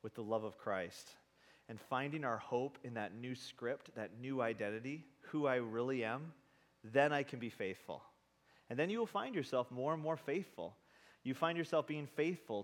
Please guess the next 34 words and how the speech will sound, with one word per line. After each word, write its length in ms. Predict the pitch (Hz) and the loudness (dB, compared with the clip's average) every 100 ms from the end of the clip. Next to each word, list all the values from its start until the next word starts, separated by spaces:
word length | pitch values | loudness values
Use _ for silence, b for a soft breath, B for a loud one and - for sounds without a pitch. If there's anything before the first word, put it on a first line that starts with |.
| - | -4
to 140 | 123 110 | -6 -6
being 240 | 120 127 | -6 -4
a 60 | 120 | -6
single 480 | - 135 135 131 | -6 -4 0 2
in 120 | 127 127 | 2 -2
the 60 | |
church 440 | 120 160 110 - - - _ B B B | -2 0 -2 -4 -10 -12 _ B B B
and 120 | 123 | 2
not 240 | 127 139 | 2 2
lamenting 460 | 135 123 131 143 110 | 0 0 -2 -2 -6
the 60 | 98 | -2
fact 280 | 110 101 | 0 0
that 80 | 110 | -2
you're 120 | 98 | -6
not 200 | 104 98 | -4 -4
married. 320 | 110 110 92 - - _ B B | -4 -4 -4 -8 -18 _ B B
Then 100 | 139 | -2
you 60 | 147 | -2
find 380 | - 151 175 160 | 4 4 6 2
yourself 360 | 123 - 123 - | -2 2 2 2
faithful 440 | - 123 127 135 131 | 0 0 0 -4 -4
in 120 | 127 | -2
marriage 540 | 123 151 98 87 - - B B 117 | 0 0 0 -4 -12 -16 B B -6
and 140 | 117 | 0
not 300 | 127 131 127 | 4 4 2
idolatrously 1120 | 120 113 110 123 127 - 117 - 117 117 117 107 | 0 2 6 6 4 0 -6 -6 -4 -2 -4 -6
looking 380 | 104 120 - 120 | -4 -4 -4 -8
to 120 | - | -4
your 120 | 117 | -6
spouse 440 | 110 - 127 143 - | -6 2 4 4 0
to 80 | 110 | -12
fulfill 340 | 110 - 120 | -10 -2 -2
your 160 | 117 110 | 0 -4
needs. 500 | 117 151 98 - | -6 -6 -8 -12